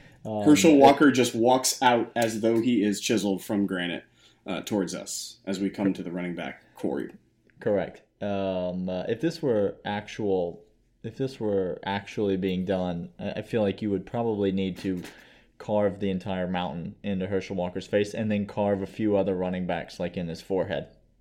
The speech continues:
Speaker 1: or so. You know, like, that would be, I think that would be
Speaker 2: Or like
Speaker 1: appropriate.
Speaker 2: a, like a prison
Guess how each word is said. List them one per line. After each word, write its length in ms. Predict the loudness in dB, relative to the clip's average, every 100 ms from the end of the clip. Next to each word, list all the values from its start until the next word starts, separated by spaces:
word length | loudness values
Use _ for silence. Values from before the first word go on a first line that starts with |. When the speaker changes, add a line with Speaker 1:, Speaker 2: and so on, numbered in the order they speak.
| _
Speaker 1:
or 140 | -12 -10
so. 260 | -8 -8 -12 -8
You 140 | -4 -2
know, 160 | -2
like, 180 | -2 0
that 180 | 2 2
would 140 | 0 -2
be, 200 | -4 -2
I 100 | -2
think 160 | -2
that 140 | -2 -2
would 80 | 0
be 60 |
Speaker 2:
Or 80 | 4
like 180 | 6 6
Speaker 1:
appropriate. 420 | 6 6 6 2 -4 _ _ _ 0
Speaker 2:
a, 40 |
like 160 | 4 4
a 80 |
prison 760 | 2 4 4 6 6 6 4